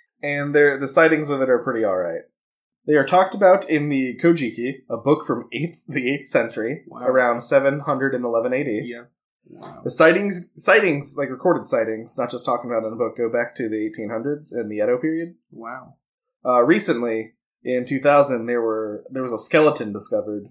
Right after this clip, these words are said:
Speaker 2: What?
Speaker 1: Quote, unquote.
Speaker 2: Okay, all right, 'cause I was
Speaker 1: Uh, in May eighth, two thousand, a ninety-year-old farmer, Sugi Tanaka, saw two while she was, uh,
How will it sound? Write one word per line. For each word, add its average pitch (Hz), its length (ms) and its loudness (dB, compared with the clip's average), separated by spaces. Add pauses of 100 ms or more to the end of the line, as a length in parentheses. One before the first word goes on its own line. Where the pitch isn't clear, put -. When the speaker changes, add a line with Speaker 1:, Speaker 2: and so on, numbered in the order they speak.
Speaker 2:
What? 127 640 -12
Speaker 1:
Quote, 107 340 0
unquote. 131 440 -6
Speaker 2:
Okay, - 140 -14
all 127 160 0
right, - 80 -8
'cause 147 140 -4
I 131 80 -4
was 135 240 -6 (320)
Speaker 1:
Uh, 127 260 4
in 139 300 0
May 165 240 4
eighth, 143 400 -2
two 175 160 -6
thousand, 120 600 0 (260)
a 127 100 0
ninety-year-old 180 720 0
farmer, 123 580 0 (120)
Sugi 180 720 -4
Tanaka, 143 580 -2 (180)
saw 131 360 -2
two 135 480 2 (200)
while 139 420 6
she 147 280 -2
was, 131 340 0
uh, 117 440 -2